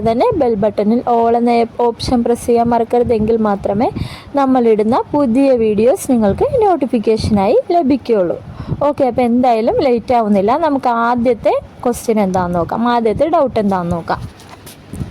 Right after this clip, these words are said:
Thank you. ഞാൻ മാമിൻ്റെ വീഡിയോ ആദ്യം മുതലേ കാണുമായിരുന്നു. ഇൻ്റർവ്യൂ ക്വസ്റ്റ്യൻസ്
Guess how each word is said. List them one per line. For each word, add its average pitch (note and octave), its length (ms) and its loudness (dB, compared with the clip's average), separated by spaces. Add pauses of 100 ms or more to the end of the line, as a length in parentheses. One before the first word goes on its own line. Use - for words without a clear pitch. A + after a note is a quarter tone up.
(800)
Thank B3 280 0
you. - 120 -2 (100)
ഞാൻ D4+ 200 2
മാമിൻ്റെ A#3 420 2 (140)
വീഡിയോ A3+ 320 2 (180)
ആദ്യം G#3+ 320 0
മുതലേ G#3 260 2 (120)
കാണുമായിരുന്നു. G3 680 2 (380)
ഇൻ്റർവ്യൂ B3+ 500 2
ക്വസ്റ്റ്യൻസ് C4+ 500 -2